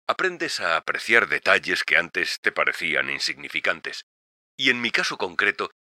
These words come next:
he tenido que revisarme profundamente por dentro y por fuera.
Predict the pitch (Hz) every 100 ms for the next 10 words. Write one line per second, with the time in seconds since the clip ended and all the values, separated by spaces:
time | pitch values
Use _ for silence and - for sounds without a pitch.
0 | _ _ - 185 190 190 175 175 139 117
1 | 117 101 - 139 135 120 98 95 135 143
2 | 131 120 107 76 67 - 62 - 90 78
3 | 67 67 67 62 - 92 62 52